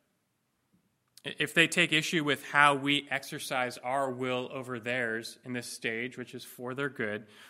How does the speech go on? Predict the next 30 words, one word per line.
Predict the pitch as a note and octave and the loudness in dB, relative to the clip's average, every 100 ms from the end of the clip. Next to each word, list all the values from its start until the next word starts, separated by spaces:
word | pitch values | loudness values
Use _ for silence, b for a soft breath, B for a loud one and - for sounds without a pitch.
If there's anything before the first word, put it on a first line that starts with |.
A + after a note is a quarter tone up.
| B B B | B B B
it's | G3 - | -4 -2
not | F#3 A#3+ A#3+ | 2 2 2
wrong | C3 F#3 F#3+ F#3 | 2 4 4 0
to | F#3+ E3+ | -4 0
allow | C#3+ E3+ | 4 4
them | F3 C#3+ D#3+ | 4 0 -4
to | - E3 F3+ | -8 -6 -4
appeal. | G3 G#3 C#4+ - - _ b b b b | -2 2 2 2 -8 _ b b b b
In | C3+ | 4
fact, | D3 D3 | 6 6
it's, | D#3+ - | 2 -4
I | D3 | 0
think | F#3+ | 0
it's | D#3+ | 0
a | C3 | 4
very | B2 D#3 | 10 10
good | F3+ C#3+ E3+ D3 | 10 6 4 4
thing. | F3+ F#3+ G#2+ B B B | 2 2 -2 B B B
It | C3+ - | -12 -6
counteracts | - F3 G3+ F3 E3+ F3+ - - | 4 6 6 8 6 6 -2 -8
exasperation, | B2+ D3 D3+ - C3+ B2 F#3+ - - G2+ A#2+ - B B B B | 2 4 4 0 4 6 6 4 -2 -4 -6 -12 B B B B
but | D#3 | 6
it | D3 | 8
has | D3+ D#3+ | 10 6
to | - | 6
be | D#3+ | 2
done | C#3 | 2
the | C3 | 2
right | A#2+ A#2+ | 0 0
way. | A#2 G#2+ F#2 | -2 -6 -6